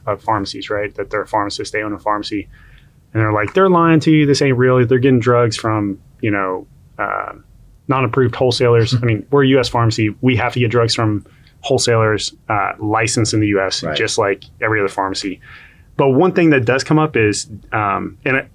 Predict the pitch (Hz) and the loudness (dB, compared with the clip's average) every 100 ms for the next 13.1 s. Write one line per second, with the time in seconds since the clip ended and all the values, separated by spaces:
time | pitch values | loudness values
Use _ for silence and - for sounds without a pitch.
0 | - - 107 98 - 139 113 - 117 110 | -20 -8 -4 -4 -2 0 0 0 0 0
1 | 104 98 98 98 98 120 120 123 135 135 | 0 -2 -2 0 -2 0 -2 0 0 0
2 | - - 104 - - 110 120 117 120 117 | -4 -4 -4 -6 -4 0 0 0 0 2
3 | 107 - - 101 98 - 107 - 226 196 | 0 -2 -4 -2 -2 -4 -4 -2 0 2
4 | 151 127 - - _ 123 113 120 110 107 | 2 0 -4 -20 _ -2 0 0 0 -2
5 | - - _ _ - - 107 101 98 98 | -6 -12 _ _ -12 -4 -2 0 -2 -4
6 | - _ - - 143 - 185 180 175 151 | -12 _ -8 0 0 0 0 2 4 4
7 | 143 - 127 143 131 127 127 120 120 127 | 4 2 2 2 4 4 4 2 0 0
8 | 123 127 131 139 120 117 113 113 117 117 | 0 2 2 2 0 0 0 0 0 0
9 | 113 113 104 104 98 - - _ _ 113 | 2 2 0 0 -2 -6 -14 _ _ -2
10 | 107 101 104 147 160 202 196 - - _ | 0 0 0 0 2 2 0 -8 -20 _
11 | _ 135 147 147 139 131 127 120 110 120 | _ -2 2 2 2 2 4 2 4 2
12 | 117 110 - 101 104 98 110 101 - - | 2 0 -2 -2 0 -2 -2 -4 -6 -10
13 | - | -12